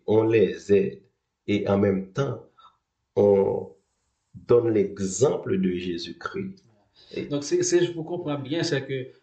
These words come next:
Speaker 2: de manière officielle, on peut se dire, voilà, il n'y a pas suffisamment de missionnaires haïtiens qui sont à l'étranger, qui partent comme missionnaires de manière, eh, formelle.
Speaker 1: Formelle, oui.
Speaker 2: Mais à travers la diaspora haïtienne, donc l'Église haïtienne est présente partout à
Speaker 1: Partout.
Speaker 2: travers le monde.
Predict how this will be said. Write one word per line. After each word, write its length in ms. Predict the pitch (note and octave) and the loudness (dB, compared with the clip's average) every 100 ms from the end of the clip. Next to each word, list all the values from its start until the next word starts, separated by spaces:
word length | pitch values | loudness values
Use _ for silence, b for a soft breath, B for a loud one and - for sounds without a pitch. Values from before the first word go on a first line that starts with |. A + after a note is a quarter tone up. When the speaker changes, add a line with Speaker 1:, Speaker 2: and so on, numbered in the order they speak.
| _ | _
Speaker 2:
de 100 | C#3 | 0
manière 640 | D3+ E3+ E3 D#3+ D3+ D3 | 2 2 2 2 2 2
officielle, 800 | D#3 D3+ C#3+ - C#3 D#3+ F3+ F3 D3+ | 0 0 -4 -6 0 0 0 -4 -8
on 60 | |
peut 140 | D3 E3+ | 0 2
se 140 | D#3+ | 2
dire, 320 | B2+ C#3+ D3 | 0 2 2
voilà, 340 | A#2+ B2 C3+ C3+ | 2 2 2 2
il 60 | |
n'y 60 | C3 | 2
a 80 | C3 | 0
pas 340 | - C3 C3 | -2 0 0
suffisamment 720 | - C#3 - A#2+ A#2+ A#2 B2+ A#2+ | 0 -10 -6 -2 -2 -2 -2 -2
de 60 | |
missionnaires 560 | A2+ G#2+ - A2 A#2+ A2 | -6 -8 -8 -6 -6 -4
haïtiens 460 | G#2+ G2+ - A2+ D3+ B B B | -4 -4 -12 -14 -14 B B B
qui 340 | _ A#2 A2+ A2 | _ -6 -6 -6
sont 260 | - B2 | -6 -6
à 140 | A#2+ A2+ | -6 -10
l'étranger, 840 | A2 G#2+ G#2+ G2 A2 C#3+ D#3+ - | -12 -14 -18 -18 -16 -14 -14 -14
qui 100 | - | -14
partent 380 | B2 - C3 - _ - | -12 -8 -8 -10 _ -6
comme 220 | A#2+ G#2+ | -6 -4
missionnaires 540 | A#2 - A#2 A2+ C3+ | -6 -4 0 2 2
de 80 | A#2 | -2
manière, 560 | A2+ A2 G2+ G#2 G2+ - b b | -4 -6 -2 -2 -2 -6 b b
eh, 140 | A#2 G#2+ | -6 -4
formelle. 840 | - C#3 A#2+ G#2 F#2+ - - B1+ | -2 2 2 4 6 6 4 0
Speaker 1:
Formelle, 20 | - - | -8 -10
oui. 120 | - C3+ | -8 -4
Speaker 2:
Mais 320 | B2+ C3 F3+ | 2 4 4
à 140 | D#3+ D3 | 2 0
travers 320 | D3 C#3+ D#3 | 2 2 4
la 100 | D3 | 2
diaspora 540 | C3 C#3 - C3+ A#2+ B2+ | 2 -2 -2 -4 0 2
haïtienne, 640 | A2+ - - A#2 D3 F#3+ - _ | 0 -6 -4 -2 -2 -6 -14 _
donc 160 | B2+ C#3 | 0 4
l'Église 420 | C#3+ B2+ D#3+ C#3 | 2 2 2 4
haïtienne 480 | B2+ B2 - C#3+ B2+ | 4 2 2 2 2
est 60 | A#2+ | 2
présente 400 | B2+ B2 B2 - | 0 2 -2 -2
partout 340 | C#3 C3 - | -2 0 -2
à 100 | - | 0
Speaker 1:
Partout. 80 | G#2 | 2
Speaker 2:
travers 280 | A#2 A2 A#2 | 2 2 0
le 180 | A2 A2 | 0 -4
monde. 200 | C#3 F#3 | -6 -12